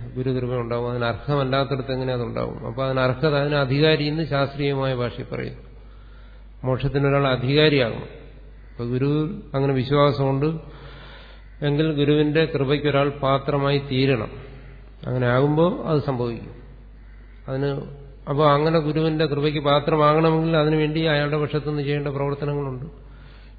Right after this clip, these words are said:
ആ പ്രവർത്തനങ്ങളുടെ പൂർത്തീകരണത്തിൽ ഗുരു കൃപ അതിനോട് ഒന്നിച്ചു ചേരുമ്പോൾ ഈ പറയുന്ന അനേക പ്രാരബ്ധ കർമ്മങ്ങളെല്ലാം അയാൾ ഒടുങ്ങുന്നു.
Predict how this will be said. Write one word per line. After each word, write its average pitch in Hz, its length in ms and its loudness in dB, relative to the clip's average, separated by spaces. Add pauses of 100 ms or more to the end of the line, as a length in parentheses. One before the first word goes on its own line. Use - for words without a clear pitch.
(140)
ആ 127 60 -2
പ്രവർത്തനങ്ങളുടെ 139 720 0
പൂർത്തീകരണത്തിൽ 147 960 0 (1300)
ഗുരു 143 160 0 (100)
കൃപ 143 240 2
അതിനോട് 143 480 0
ഒന്നിച്ചു 143 280 -4
ചേരുമ്പോൾ 143 520 0
ഈ 143 100 -4
പറയുന്ന 135 400 -2
അനേക 135 460 0
പ്രാരബ്ധ 127 760 -2
കർമ്മങ്ങളെല്ലാം 127 880 -2 (1300)
അയാൾ 123 480 -6 (300)
ഒടുങ്ങുന്നു. 147 760 -2